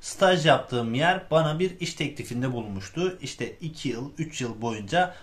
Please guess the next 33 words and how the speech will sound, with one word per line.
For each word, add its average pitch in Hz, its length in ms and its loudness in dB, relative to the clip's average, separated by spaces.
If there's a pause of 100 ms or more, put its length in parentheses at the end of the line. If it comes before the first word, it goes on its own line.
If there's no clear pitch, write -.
(120)
askere 139 440 -2
gidene 139 400 0
kadar 135 420 0
bizimle 131 360 0
beraber 104 440 -2
çalışabilirsin. 165 880 -4 (100)
Hatta 185 500 0 (300)
askerden 123 640 2
geldikten 175 520 2
sonra 110 500 -2
iş - 220 -6
bulamazsan 160 680 -2
bizimle 151 340 0
beraber 104 480 0
çalışmaya 143 540 -4
devam 139 340 2
edebilirsin 127 680 -4
gibi 117 280 -4
bir 147 220 -4
iş - 160 -6
teklifinde 101 560 -8
bulunmuştu. 127 600 -4 (260)
Ben 117 140 -2
de 120 60 -4
tabii 175 260 -2
ki 131 120 -8
de 175 120 -2
bunu 214 180 -2
kabul 226 260 0
ettim. - 200 -2
Mezun 170 320 4
olduktan 208 500 4
sonra 156 560 0